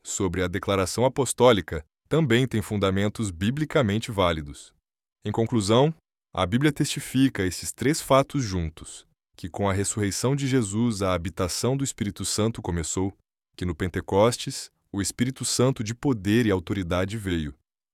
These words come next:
e que a Igreja, sob a autoridade do Espírito Santo, prega o Evangelho, proclama a remissão de pecados e desempenha o papel de confirmá-la.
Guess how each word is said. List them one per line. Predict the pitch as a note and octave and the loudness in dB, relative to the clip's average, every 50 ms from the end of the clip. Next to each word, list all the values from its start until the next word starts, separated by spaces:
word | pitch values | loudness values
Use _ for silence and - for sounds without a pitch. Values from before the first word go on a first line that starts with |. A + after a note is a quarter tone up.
| _ - | _ -12
e | E2 | -8
que | D#2+ - G2 | -4 -2 -2
a | |
Igreja, | F#2+ D#2+ G2 G#2+ A#2+ C#3 C#3 A#2+ F#2 G2 F#2 | -2 0 2 2 4 6 6 4 4 0 -2
sob | E2+ - - - G#2 F#2+ G#2 | -4 -4 -2 -2 -2 0 0
a | G2 | 0
autoridade | F#2+ F#2+ - - G#2+ G2+ G#2 F#2 F2 G2 G2+ A2+ B2 A2+ G#2 | 0 0 -2 -4 -6 -6 -6 -4 -2 0 0 2 0 0 -2
do | F#2+ F#2 | -4 -6
Espírito | F#2 - - - G2 F#2 D#2+ - - | -6 -6 -6 -8 -10 -10 -10 -10 -10
Santo, | - - - A#2 A2+ G2 - - - - _ _ _ _ _ _ | -6 -2 -2 -2 -2 -2 -6 -10 -18 -18 _ _ _ _ _ _
prega | - G2 G2+ G#2 A2 G#2 | -2 0 2 2 2 2
o | G2+ G2 | 2 2
Evangelho, | F#2+ F2 E2+ F2 F2 D#2+ D2+ E2+ F#2+ G2 G2 E2 D#2 - _ _ _ _ _ _ - | 2 0 0 -2 -4 -4 -2 -2 0 0 0 -2 -4 -8 _ _ _ _ _ _ -4
proclama | G2 F2+ - - A2+ A#2 A#2 | -4 -4 -2 -2 0 0 0
a | G#2+ | 0
remissão | G2+ G#2+ A2 G#2+ F#2+ - - - A2+ B2 C3+ | 0 0 -2 -2 -4 -4 -2 0 0 0 0
de | B2+ B2 | -2 -2
pecados | - - B2+ - - - F#2+ F#2+ F#2+ F#2+ G2+ G#2 - - - - _ - - | -2 -4 -4 -2 -2 0 0 0 0 0 -4 -8 -10 -12 -14 -18 _ -10 -10
e | F#2 | -8
desempenha | E2+ F2+ E2+ F2 F#2+ F2+ - - G2 G2+ G#2 | -8 -6 -6 -6 -6 -4 -2 -2 -2 -2 -2
o | G2 | -2
papel | - A#2 A2 - _ _ - G#2 G2+ G#2+ A2 | 0 -2 -2 -2 _ _ -2 0 2 2 2
de | G2 F2 F2 | 0 -2 -6
confirmá-la. | - - G2 F2+ - - F2 E2+ D#2+ D2+ C#2+ C#2 C#2 C#2 | -8 -8 -8 -8 -6 -6 -4 -4 -4 -4 -4 -6 -8 -12